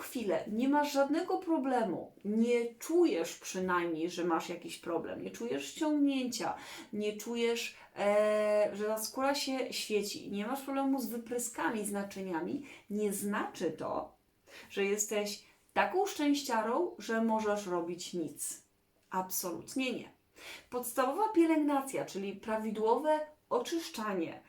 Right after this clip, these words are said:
regularne oczyszczanie skóry, złuszczanie tej skóry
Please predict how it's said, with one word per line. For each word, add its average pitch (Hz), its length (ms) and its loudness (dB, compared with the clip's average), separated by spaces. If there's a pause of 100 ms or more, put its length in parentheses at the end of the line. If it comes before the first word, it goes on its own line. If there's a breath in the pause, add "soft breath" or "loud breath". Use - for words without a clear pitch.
(240 loud breath)
regularne 208 1040 4
oczyszczanie 160 1040 -6
skóry, 170 560 -4 (600 loud breath)
złuszczanie 240 880 0
tej 180 220 0
skóry 180 600 -2